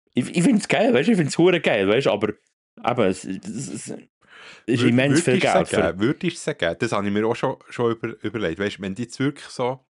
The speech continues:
Speaker 2: ich weiss jetzt nicht, was, was bei dir so die Karte ist, ähm, wo, wo du, weißt, ultra gerne wettest,
Speaker 1: Ja.
Speaker 2: wenn die würdest ziehen,
Speaker 1: Ja.
Speaker 2: würdest du sie dann verkaufen?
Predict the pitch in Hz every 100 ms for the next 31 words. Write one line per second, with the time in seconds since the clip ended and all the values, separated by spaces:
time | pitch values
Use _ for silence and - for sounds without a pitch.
0 | _ _ _ _ _ - 113 107 117 131
1 | 117 113 113 101 - 107 90 - 95 117
2 | 123 - - 113 123 131 - 95 - -
3 | 156 147 180 - - _ _ _ _ _
4 | _ _ - 95 95 98 95 95 92 -
5 | 95 90 107 - - - - 127 127 98
6 | 104 107 117 113 92 104 - 156 120 95
7 | 90 123 127 104 101 - - - 110 82
8 | 78 _ _ _ _ - 98 107 147 -
9 | 156 - 139 131 131 131 - - - _
10 | -